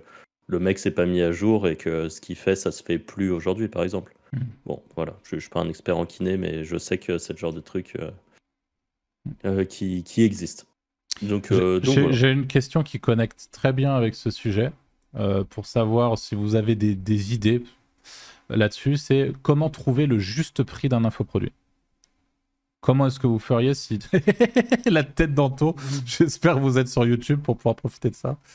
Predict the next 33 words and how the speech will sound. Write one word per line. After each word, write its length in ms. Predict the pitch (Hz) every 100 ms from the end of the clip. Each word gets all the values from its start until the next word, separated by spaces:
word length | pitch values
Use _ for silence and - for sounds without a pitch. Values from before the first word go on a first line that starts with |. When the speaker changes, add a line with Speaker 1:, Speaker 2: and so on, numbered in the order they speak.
| _ _ _ -
Speaker 2:
Mais 200 | 123 127
en 300 | 98 113 127
gros, 380 | 123 120 147 143
euh, 80 | 113
de 100 | 117
quoi, 240 | 107 147
comment 260 | 139 147 165
vous 140 | 117
faites 260 | - 147 147
pour, 280 | - 110 104
euh, 200 | 101 98
si 200 | - 110
demain 340 | 127 139 139
vous 180 | 117 104
deviez, 340 | 98 104 107
euh, 180 | 107 98
vous 300 | 98 98 101
devez 140 | 107 104
monter 260 | 104 104
un 100 | 110
infoproduit, 560 | 107 - 101 104 127 147
comment 460 | - 131 139 147
est-ce 280 | 135 - -
que 300 | - 120 120
on 140 | 113 107
Speaker 1:
Pour 100 | 107
Speaker 2:
fixe 100 | 107
Speaker 1:
monter 220 | 120 117
Speaker 2:
le 60 |
Speaker 1:
ou 20 | 190
Speaker 2:
prix, 40 |
quoi ? 60 | 101
Speaker 1:
acheter ? 300 | 95 107 104